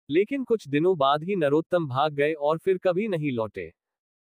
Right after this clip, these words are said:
इसके बाद जद्दनबाई ने दूसरी शादी कोठे पर सारंगी बजाने वाले मियां खान से की। इस शादी से जद्दनबाई को दूसरा बेटा अनवर खान पैदा हुआ,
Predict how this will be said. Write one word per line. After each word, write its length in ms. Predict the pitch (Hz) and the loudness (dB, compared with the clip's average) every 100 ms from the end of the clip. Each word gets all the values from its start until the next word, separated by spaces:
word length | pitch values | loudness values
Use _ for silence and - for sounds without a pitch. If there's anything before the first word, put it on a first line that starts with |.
| _ | _
इसके 280 | 160 - 262 | -6 -4 -2
बाद 280 | 185 170 175 | 2 2 2
जद्दनबाई 560 | 143 131 131 147 175 202 | 0 0 0 2 2 2
ने 140 | 170 | 0
दूसरी 400 | 131 165 - 214 | 0 -2 -2 -6
शादी 340 | - 147 165 | -2 -2 -2
कोठे 340 | 214 170 165 160 | -2 -2 0 0
पर 160 | 170 | -2
सारंगी 520 | 170 143 123 139 196 214 | 0 0 2 2 -2 -2
बजाने 400 | 139 117 120 156 | -2 0 0 0
वाले 280 | 127 165 | 0 0
मियां 240 | 214 175 143 | 0 0 -2
खान 240 | - 120 | -2 -4
से 140 | - 107 | -4 -12
की। 260 | - 80 _ _ _ _ _ _ - | -12 -20 _ _ _ _ _ _ -2
इस 140 | 190 | -2
शादी 360 | - 190 175 196 | 2 0 2 0
से 160 | 214 | 0
जद्दनबाई 600 | 190 147 143 151 160 156 | 0 0 2 0 2 0
को 140 | 170 180 | 0 0
दूसरा 420 | 139 185 - 220 | 2 -2 0 0
बेटा 320 | 156 143 147 | 0 0 0
अनवर 360 | 135 139 175 226 | 0 0 0 0
खान 260 | - 139 | 0 -2
पैदा 220 | 139 131 113 | 0 0 0
हुआ, 360 | 110 98 80 | -2 -6 -8